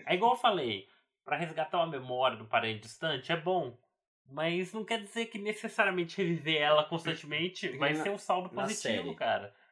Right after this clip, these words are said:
Speaker 2: na série, ele, ele viveu a vida, te-, a vida dele com a mulher dele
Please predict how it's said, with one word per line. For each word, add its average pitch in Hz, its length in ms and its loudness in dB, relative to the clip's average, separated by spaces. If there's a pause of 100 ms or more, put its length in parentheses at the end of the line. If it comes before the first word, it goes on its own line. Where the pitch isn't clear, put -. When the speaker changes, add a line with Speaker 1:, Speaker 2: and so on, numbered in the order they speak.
Speaker 2:
na 113 120 -6
série, 143 400 2
ele, 127 200 -2
ele 123 420 0
viveu 113 280 -2
a 139 40 0
vida, 127 220 0
te-, 104 300 2
a 95 60 -6
vida 87 240 -8
dele 85 220 -4
com - 100 -14
a 87 60 -8
mulher 87 260 -6
dele 85 360 -8